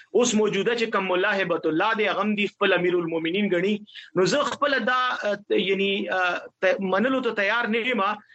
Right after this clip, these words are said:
چې ټي ټي پی به، به حیثیت یو تنظیم د افغان طالبان خلاف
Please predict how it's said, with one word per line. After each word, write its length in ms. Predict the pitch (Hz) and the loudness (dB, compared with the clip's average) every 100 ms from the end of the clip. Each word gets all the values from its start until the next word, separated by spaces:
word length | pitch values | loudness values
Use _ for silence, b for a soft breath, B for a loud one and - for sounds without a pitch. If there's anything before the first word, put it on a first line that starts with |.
| B - | B -2
چې 60 | 220 | 0
ټي 220 | 220 226 | 2 0
ټي 220 | 220 220 | 0 -2
پی 140 | 220 294 | 0 0
به، 200 | 285 262 | 0 0
به 120 | 202 | -2
حیثیت 480 | 175 180 185 202 208 | -2 -2 -2 -4 0
یو 220 | 233 226 233 202 - _ | 0 0 -2 -6 -8 _
تنظیم 440 | 180 170 247 247 135 - _ _ | 2 4 2 0 -2 -10 _ _
د 20 | |
افغان 480 | 196 196 160 202 247 | 0 0 0 0 0
طالبان 420 | 226 202 202 208 | 0 -2 0 -2
خلاف 380 | 202 190 196 196 | -2 -2 -2 -4